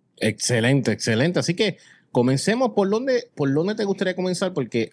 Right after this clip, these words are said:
hay mucho en el mundo de las corporaciones, mucho en el mundo de, de, de la administración, eh, a nivel empresarial. ¿Por dónde te gustaría comenzar hoy, este, Jonathan?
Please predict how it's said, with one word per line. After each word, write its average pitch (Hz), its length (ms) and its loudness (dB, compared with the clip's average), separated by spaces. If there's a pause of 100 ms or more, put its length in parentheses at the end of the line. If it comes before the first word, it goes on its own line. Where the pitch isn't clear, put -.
hay 123 180 2
mucho 156 480 2
en 120 60 2
el 117 100 2
mundo 123 400 2
de 110 60 2
las 95 100 -4
corporaciones, 117 920 -2 (440)
mucho 143 460 2
en 131 60 0
el 120 100 2
mundo 123 480 2
de, 110 340 -2
de, 107 300 -4
de 107 160 0
la 107 80 2
administración, 110 920 0
eh, 110 180 0
a 107 120 0
nivel 107 240 2
empresarial. 117 640 -2 (380)
¿Por 123 120 2
dónde 143 200 4
te 190 80 2
gustaría 180 260 0
comenzar 156 320 0
hoy, 127 240 0
este, 107 260 -2
Jonathan? 95 460 -4